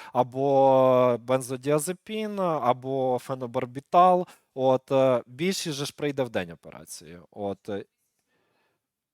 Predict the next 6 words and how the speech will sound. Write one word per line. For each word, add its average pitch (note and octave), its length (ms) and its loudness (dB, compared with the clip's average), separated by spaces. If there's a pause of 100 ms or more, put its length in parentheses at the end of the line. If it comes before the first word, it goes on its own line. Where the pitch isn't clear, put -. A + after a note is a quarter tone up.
(640)
Будь E3+ 220 -8
ласка, G#2 520 0 (380)
будь D3+ 180 -12
ласка, G#2 380 -2
немає D#3 380 -2
проблем. F#2 540 -14